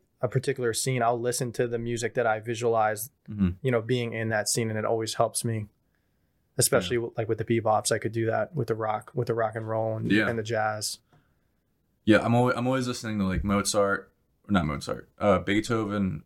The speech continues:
Speaker 2: or <laughs> Hans Zimmer.
Speaker 1: Classical music.
Speaker 2: Hans Zimmer.
Speaker 1: I listen
Speaker 2: It's
Speaker 1: a
Speaker 2: a
Speaker 1: lot
Speaker 2: mix
Speaker 1: to
Speaker 2: of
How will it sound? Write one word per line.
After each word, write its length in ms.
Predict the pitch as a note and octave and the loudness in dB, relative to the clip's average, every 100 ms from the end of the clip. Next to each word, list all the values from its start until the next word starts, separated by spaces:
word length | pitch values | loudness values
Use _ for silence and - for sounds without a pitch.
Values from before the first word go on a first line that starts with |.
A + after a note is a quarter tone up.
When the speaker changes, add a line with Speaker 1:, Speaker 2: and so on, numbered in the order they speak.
| - | -6
Speaker 2:
or 360 | G2+ F#2 F#2 | -2 -2 -2
<laughs> 40 | F2+ | 0
Hans 300 | B2 A2+ G2 | 2 2 0
Zimmer. 140 | A2 | -2
Speaker 1:
Classical 300 | B2 - C#3+ | -2 -2 -2
music. 400 | B2+ A#2 A2 G#2 - _ | -2 -2 -4 -6 -10 _
Speaker 2:
Hans 220 | G#2 G#2 F#2+ | 0 2 4
Zimmer. 360 | G2 F2+ F2 - - | 2 2 -2 -8 -2
Speaker 1:
I 100 | A2 | 2
listen 220 | B2 B2 B2 | 2 0 0
Speaker 2:
It's 60 | |
Speaker 1:
a 20 | A#2 | 0
Speaker 2:
a 20 | |
Speaker 1:
lot 60 | A#2 | -2
Speaker 2:
mix 140 | - | -4
Speaker 1:
to 40 | |
Speaker 2:
of 60 | C3+ | -2